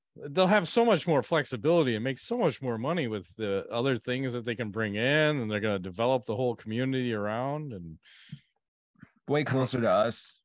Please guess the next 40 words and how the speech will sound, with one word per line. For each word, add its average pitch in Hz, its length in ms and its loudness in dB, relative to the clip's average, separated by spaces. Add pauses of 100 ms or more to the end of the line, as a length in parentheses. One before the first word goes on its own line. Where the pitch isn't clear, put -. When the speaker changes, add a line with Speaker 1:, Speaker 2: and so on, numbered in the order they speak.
(120)
Speaker 2:
you 113 100 -2
know. 107 80 -2
Speaker 1:
Fuck 143 220 0
yeah. 92 260 -4 (300)
Speaker 2:
Fuck 151 160 0
going 120 180 0
to 104 60 0
Soldier 101 340 -2
Field. 92 300 -4
It's, 90 160 -10
like, 117 120 -6
impossible 117 480 -2
to 82 80 -6
park 101 300 -8
there. - 240 -10 (560)
Speaker 1:
It's - 120 -10
the 160 120 2
worst. 131 520 2
It's 98 240 -14
terrible 147 400 0
location, 101 760 -6 (440)
terrible 135 340 0
to 110 80 -6
get 110 120 -2
in, 107 220 -4
terrible 127 340 0
to 101 60 -2
get 95 160 -2
out, 92 260 -4 (320)
right 131 160 2
on 143 100 0
the 117 60 -4
fucking 110 380 -6
water. 98 460 -4 (240)
Speaker 2:
Mm-hmm. 101 220 -8 (1500)
So, 90 320 -6 (180)
the 233 140 6
Bears. 156 640 2 (280)
Speaker 1:
Go 151 100 6
Bears. 123 400 4